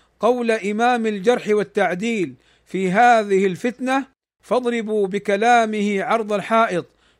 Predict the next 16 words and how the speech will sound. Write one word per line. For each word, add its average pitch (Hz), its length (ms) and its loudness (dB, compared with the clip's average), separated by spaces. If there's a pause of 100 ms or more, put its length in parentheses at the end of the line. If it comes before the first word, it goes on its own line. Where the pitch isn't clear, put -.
كائنا 220 460 0
من 185 260 -4
كان". 139 340 -4 (320)
هكذا 240 640 0 (320)
هذا 180 260 -2
الجاهل 214 500 4
السفيه 220 580 -2 (380)
ينزل 202 760 0 (340)
كلام 214 380 2
عالم 202 760 0 (240)
يصيب 220 460 -4
ويخطئ 240 640 4 (960)
وكأنه 220 680 0
معصوم 214 600 -2
من 196 200 -4
الخطأ. 180 520 -4